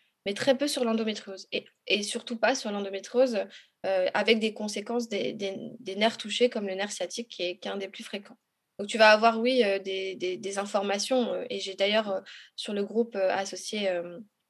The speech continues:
au compte Instagram, euh, partagé énormément de documents sur le sujet. Il, il y a des vidéos, vraiment, on en parle, mais en fait, on ne fait pas le lien. Et aujourd'hui, on ne te dit pas, tu peux avoir, en fait, un risque post-opératoire chronique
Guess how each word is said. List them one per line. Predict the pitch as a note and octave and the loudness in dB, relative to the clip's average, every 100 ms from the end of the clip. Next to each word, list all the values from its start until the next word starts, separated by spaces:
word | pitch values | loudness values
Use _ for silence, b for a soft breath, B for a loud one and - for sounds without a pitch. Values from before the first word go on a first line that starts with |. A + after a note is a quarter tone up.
| _ _ _ | _ _ _
au | G3+ | -8
compte | G3+ G3+ | -6 -4
Instagram, | G3+ G3+ G3+ A#3 A#3+ | -4 -2 0 4 4
euh, | F#3+ F3 - _ | 2 -2 -6 _
partagé | G3+ - G#3 G#3+ | -6 -2 0 6
énormément | A#3 G3 F#3+ G3+ | 6 4 -2 -2
de | G#3 | -2
documents | G#3 - G#3 | -4 -4 -4
sur | G#3+ G3 | -4 -6
le | F#3 | -8
sujet. | - G#3+ C#4+ B B B _ - | -4 0 0 B B B _ -2
Il, | A#3+ C4+ | 4 4
il | C4 | 6
y | C4+ | 8
a | E4+ | 8
des | C4+ | 6
vidéos, | A3+ A3 A3+ C#4 | 4 2 2 2
vraiment, | A#3+ G#3+ B3+ | 2 2 4
on | C4 | 2
en | G3+ | 0
parle, | A#3+ E4 | 0 0
mais | A#3 | 0
en | G#3 | 0
fait, | D#4 D4+ | -2 0
on | |
ne | A#3+ | 2
fait | B3 | 2
pas | B3 D4 | 4 4
le | C4+ | 4
lien. | A3+ A3+ D#4 b b - | 4 0 -2 b b -10
Et | G3 | -6
aujourd'hui, | G3+ G#3 C#4 | -4 0 2
on | |
ne | B3+ | 2
te | A3 | -2
dit | G3+ G3+ | -6 2
pas, | C4+ | 2
tu | - A3 | 2 0
peux | A#3+ | 4
avoir, | A3+ G3 A#3+ | 6 6 2
en | G#3+ | 2
fait, | A3 A3 | -2 -4
un | F#3+ | -2
risque | A3 B3 - G3+ | -2 -4 -6 -8
post-opératoire | A3 A#3 A3+ G3+ F#3+ F#3+ G#3 - _ _ _ _ | -6 -4 -4 -4 -4 -6 -10 -14 _ _ _ _
chronique | - G3 B3+ E4 - | -8 0 0 0 -8